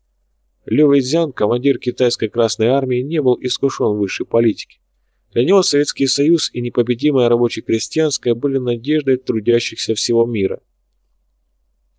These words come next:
«Войска, что стоят на Тибете,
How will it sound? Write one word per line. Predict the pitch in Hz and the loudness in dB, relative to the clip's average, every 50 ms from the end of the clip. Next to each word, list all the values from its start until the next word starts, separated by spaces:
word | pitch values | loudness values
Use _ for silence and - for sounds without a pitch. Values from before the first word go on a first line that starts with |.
| _ _ _ _ _ _ _ _ _ _ _ _ _ _ _ _ _ _ _ _ _ _ _ _ _ | _ _ _ _ _ _ _ _ _ _ _ _ _ _ _ _ _ _ _ _ _ _ _ _ _
«Войска, | 113 113 120 131 - - - 202 196 | 0 2 2 2 2 0 0 -2 -2
что | - - 117 | 0 -2 -4
стоят | 110 - - 117 131 135 - 127 | -2 0 2 2 2 2 2 0
на | 117 | -2
Тибете, | 110 - 123 123 147 156 151 - 131 120 | -2 -2 -2 0 2 2 2 2 -2 -2